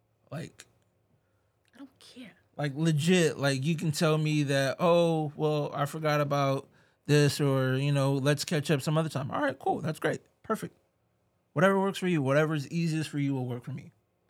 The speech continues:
Speaker 1: is u-, usually my answer. But just don't lie. 'Cause, like, after you start lying, then I start doubting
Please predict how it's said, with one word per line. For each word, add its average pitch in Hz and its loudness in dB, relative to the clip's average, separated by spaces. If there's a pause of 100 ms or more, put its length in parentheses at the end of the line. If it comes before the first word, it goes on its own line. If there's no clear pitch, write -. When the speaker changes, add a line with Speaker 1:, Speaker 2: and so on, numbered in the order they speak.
(220)
Speaker 1:
is 127 -6
u-, 143 -2
usually 147 2
my 127 0
answer. 117 -8 (560)
But 123 -8
just 147 -2
don't 127 -8
lie. - -16
'Cause, 135 -8
like, 120 -4 (500)
after 147 0
you 147 0
start 139 -2
lying, 123 -2
then 120 -4
I 123 -2
start 127 -4 (280)
doubting 123 -6